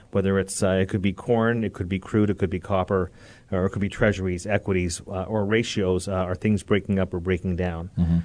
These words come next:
Speaker 1: And you'll also have the opportunity to come to me and say, "Hey, can you look at this for me?" So actually, when push comes to shove, it's gonna be, uh, the same set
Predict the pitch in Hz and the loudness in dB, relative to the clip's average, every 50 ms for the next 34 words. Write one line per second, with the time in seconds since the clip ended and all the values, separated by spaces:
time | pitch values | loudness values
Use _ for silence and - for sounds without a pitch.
0 | - - - 104 104 110 110 120 131 151 156 156 - 165 143 135 147 143 139 139 | -2 -6 -4 -2 -2 2 2 4 4 4 4 2 0 0 2 2 2 2 2 2
1 | 139 139 135 135 139 139 - 123 - 156 175 185 170 107 104 107 110 107 - 107 | 2 2 4 4 2 2 0 -2 2 2 4 4 4 4 2 2 2 0 -2 -4
2 | - - 123 123 120 - 110 110 110 107 - - 120 110 110 135 117 - - 120 | -2 0 0 0 0 0 2 2 2 2 2 0 0 2 2 0 0 0 -2 0
3 | 123 113 110 131 131 - 127 - 104 92 - - 101 92 90 90 90 92 - - | 0 2 2 2 2 0 0 0 -2 -4 -2 -2 -2 0 0 0 -2 -4 0 4
4 | 131 127 123 127 - - - - - - 185 254 294 - - - 170 139 123 123 | 4 4 4 4 -2 -12 -18 -12 -2 0 2 2 2 0 0 2 2 2 2 2
5 | - 165 165 - - 151 135 135 117 - - - 127 113 107 107 - - 190 214 | 2 0 0 2 0 0 0 0 -4 -2 2 2 2 2 2 -2 -2 0 2 2
6 | 202 - 165 160 156 151 147 - - - 110 104 107 110 - - - 160 165 165 | 2 2 2 2 2 2 0 -2 -2 0 2 2 2 2 0 0 0 0 0 0
7 | 151 - - - 120 117 123 123 - - | -2 -4 -2 0 2 2 0 -2 -6 -12